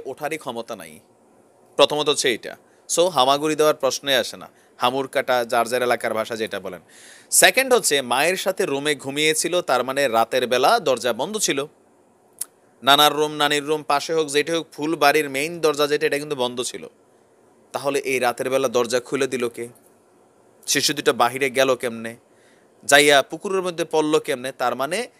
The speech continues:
এই শিশু দুইটার তো সম্ভব না, আহ, এরা জান্নাতের পাখি, এদের মৃত্যুতে এমনিও এরা জান্নাতি হবে। But যারা এই ঘটনাটা ঘটাইছেন, এখানে, এখানে সাসপেক্টেড লিস্টে,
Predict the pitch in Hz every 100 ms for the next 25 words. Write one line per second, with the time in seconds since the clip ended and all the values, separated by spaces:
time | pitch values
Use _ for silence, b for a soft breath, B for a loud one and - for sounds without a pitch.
0 | b 135 - 139 170 160 160 175 170 175
1 | - 139 151 175 233 185 - b b b
2 | _ 127 131 143 147 139 143 143 151 -
3 | 139 - 143 139 - 120 117 127 127 117
4 | 135 127 131 127 147 143 123 120 139 160
5 | 160 131 139 b b b b b 180 -
6 | _ - 151 165 185 208 233 170 160 185
7 | 185 180 135 135 165 165 - 107 120 226
8 | 220 220 214 143 - - 180 190 147 139
9 | - 185